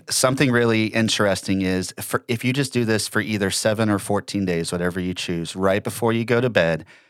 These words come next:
jot a notepad or your notes on your phone or whatever, and actually write down what you spent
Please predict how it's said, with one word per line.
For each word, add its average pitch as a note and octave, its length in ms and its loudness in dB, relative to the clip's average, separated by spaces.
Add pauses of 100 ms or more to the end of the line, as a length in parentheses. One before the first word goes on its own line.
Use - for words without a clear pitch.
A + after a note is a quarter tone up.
(200)
jot G#2 220 4
a G2+ 40 4
notepad G2+ 640 4
or F#2 80 4
your F2+ 140 0
notes F2+ 320 0
on F#2 100 0
your F#2 100 0
phone F#2 280 0
or F2+ 60 0
whatever, F2 520 2
and F#2+ 140 -4
actually A2+ 520 0
write G#2 300 2
down G2 320 4
what F2+ 220 0
you G2 100 -4
spent F#2 480 -2